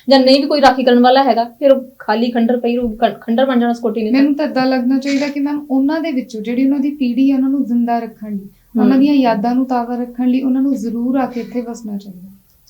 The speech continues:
Speaker 1: ਪਰ ਵਸਣ ਦੇ ਲਈ ਵੀ ਜਦੋਂ ਉਹਨਾਂ ਨੂੰ ਵੇਲ ਮਿਲੇ ਤਾਂ ਹੀ ਆਉਣਗੇ।
Speaker 2: ਵਿਹਲਾ
Speaker 1: ਉਹਨਾਂ ਨੂੰ
Speaker 2: ਤਾਂ
Speaker 1: ਇੰਟਰਸਟ
Speaker 2: ਕੋਈ
Speaker 1: ਨਹੀਂ ਹੁੰਦਾ ਕਿ ਉਹ ਮੁੜ ਕੇ
Speaker 2: ਨਹੀਂ।
Speaker 1: ਪੰਜਾਬ ਜਾਈਏ, ਕਿਉਂਕਿ ਪੰਜਾਬ ਦੇ
Speaker 2: ਪੈਸੇ ਦੀ
Speaker 1: ਹਾਲਾਤ ਹੀ
Speaker 2: ਦੌੜ
Speaker 1: ਇਹੋ
Speaker 2: 'ਚ
Speaker 1: ਜਿਹੇ
Speaker 2: ਨੇ, ਪੈਸੇ ਦੀ ਦੌੜ 'ਚ ਨੇ।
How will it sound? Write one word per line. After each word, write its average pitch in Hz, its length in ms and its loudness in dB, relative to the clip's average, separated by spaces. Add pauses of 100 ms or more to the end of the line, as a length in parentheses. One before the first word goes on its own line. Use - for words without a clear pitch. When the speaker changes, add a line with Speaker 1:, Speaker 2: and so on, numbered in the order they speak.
Speaker 1:
ਪਰ 233 80 -4
ਵਸਣ 208 440 0
ਦੇ 240 80 4
ਲਈ 233 140 6
ਵੀ 240 100 0
ਜਦੋਂ 240 120 4
ਉਹਨਾਂ 233 120 4
ਨੂੰ 233 100 2
ਵੇਲ 226 200 6
ਮਿਲੇ 254 140 4
ਤਾਂ 247 120 4
ਹੀ 247 100 4
ਆਉਣਗੇ। 269 520 -2 (420)
Speaker 2:
ਵਿਹਲਾ 254 240 4
Speaker 1:
ਉਹਨਾਂ 233 120 6
ਨੂੰ 240 100 8
Speaker 2:
ਤਾਂ 233 60 6
Speaker 1:
ਇੰਟਰਸਟ 233 220 4
Speaker 2:
ਕੋਈ 294 80 2
Speaker 1:
ਨਹੀਂ 311 100 4
ਹੁੰਦਾ 294 200 6
ਕਿ 285 80 0
ਉਹ 277 60 4
ਮੁੜ 254 160 6
ਕੇ 254 80 4
Speaker 2:
ਨਹੀਂ। 254 80 4
Speaker 1:
ਪੰਜਾਬ 220 320 4
ਜਾਈਏ, 214 300 0
ਕਿਉਂਕਿ 262 240 -4
ਪੰਜਾਬ 233 280 6
ਦੇ 302 80 6
Speaker 2:
ਪੈਸੇ 285 100 6
ਦੀ 277 80 4
Speaker 1:
ਹਾਲਾਤ 202 280 4
ਹੀ 294 40 4
Speaker 2:
ਦੌੜ 269 180 6
Speaker 1:
ਇਹੋ 254 40 8
Speaker 2:
'ਚ 262 60 4
Speaker 1:
ਜਿਹੇ 233 240 2
Speaker 2:
ਨੇ, 233 100 -12
ਪੈਸੇ 254 280 -2
ਦੀ 233 120 -4
ਦੌੜ 208 240 -6
'ਚ - 140 -18
ਨੇ। 196 120 -10